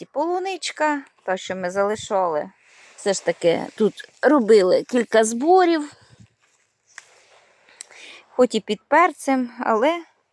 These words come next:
полуничка була. Вірюки поки не прибираємо,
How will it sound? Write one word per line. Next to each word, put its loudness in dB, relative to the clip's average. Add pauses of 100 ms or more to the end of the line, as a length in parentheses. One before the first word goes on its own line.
(1080)
полуничка 0 (240)
була. -4 (1600)
Вірюки 2
поки -6
не -6
прибираємо, 0